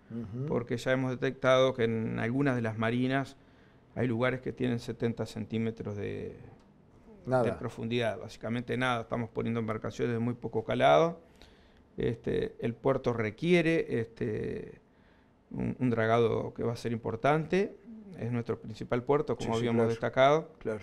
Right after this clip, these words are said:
Speaker 2: Pero cada tanto hay que hacerle algún mimo. Eso requiere una operación, este, coordinada con el área de proyectos portuarios para estudiar, para que no se trabaje sobre los muros, para que no se genere un daño o un desmoronamiento, hablando en
Speaker 1: Ujú,
Speaker 2: criollo.
Speaker 1: ujú.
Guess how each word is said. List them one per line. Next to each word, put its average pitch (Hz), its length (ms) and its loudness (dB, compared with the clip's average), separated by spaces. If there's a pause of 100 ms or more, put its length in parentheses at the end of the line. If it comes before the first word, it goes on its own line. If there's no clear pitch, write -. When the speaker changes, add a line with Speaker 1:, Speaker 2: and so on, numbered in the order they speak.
(560)
Speaker 2:
Pero 131 240 2
cada 131 300 2
tanto 139 240 4
hay 151 80 8
que 147 60 2
hacerle 127 440 0
algún 127 320 2
mimo. 156 480 2 (480)
Eso 123 560 2
requiere 120 500 2
una 120 160 2
operación, 117 720 0 (220)
este, 117 580 -4
coordinada 143 600 6
con 120 140 0
el 117 80 2
área 123 160 2
de 113 80 0
proyectos 120 420 -8
portuarios 143 520 0
para 113 180 -4
estudiar, 127 580 2
para 113 240 -2
que 113 140 -4
no 117 180 0
se - 160 -8
trabaje 117 440 -2
sobre 113 280 -6
los 107 140 -4
muros, 139 340 4
para 120 180 -2
que - 80 -6
no 123 120 -2
se 117 160 -8
genere 117 340 -4
un 110 100 -2
daño 120 440 2
o 113 300 -10
un 113 180 -8
desmoronamiento, 117 800 0
hablando 123 260 0
en 127 60 0
Speaker 1:
Ujú, 147 80 2
Speaker 2:
criollo. 143 260 0
Speaker 1:
ujú. 156 220 -6